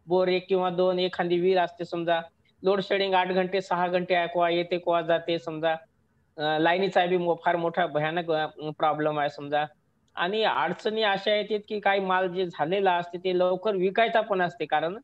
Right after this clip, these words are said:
अ, लोकांचं कर्ज पण, कर्जबाजारी पण शेतकरी भरपूर झालेले आहेत समजा. तिसरी गोष्ट, अ, आपण जर काही मोठं जर करतो जर म्हणलं समजा की एखाद्या वर्षाचा समजा की कोणते जरी, अ, गोष्टीचा म्हणजे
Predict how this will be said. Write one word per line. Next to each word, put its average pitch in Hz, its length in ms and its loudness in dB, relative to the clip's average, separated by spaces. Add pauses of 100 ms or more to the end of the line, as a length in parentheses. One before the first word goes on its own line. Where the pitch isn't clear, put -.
(400)
अ, 170 80 0
लोकांचं 175 480 2
कर्ज 170 300 0
पण, 175 260 0
कर्जबाजारी 165 640 2
पण 170 160 -4
शेतकरी 160 400 -4
भरपूर 156 420 -6
झालेले 147 280 -2
आहेत 143 200 -2
समजा. 151 300 -12 (640)
तिसरी 226 240 0
गोष्ट, 226 280 2 (1600)
अ, 180 60 0 (340)
आपण 220 320 0
जर 226 120 2
काही 202 300 0
मोठं 208 300 0
जर 214 160 2
करतो 202 380 2
जर 214 200 2
म्हणलं 214 280 0
समजा 202 360 0
की 208 220 -2
एखाद्या 208 360 2
वर्षाचा 196 420 0
समजा 190 280 -2
की 208 160 -8
कोणते 196 500 -2
जरी, 220 260 2 (480)
अ, 170 240 0
गोष्टीचा 190 560 0 (300)
म्हणजे 143 180 -10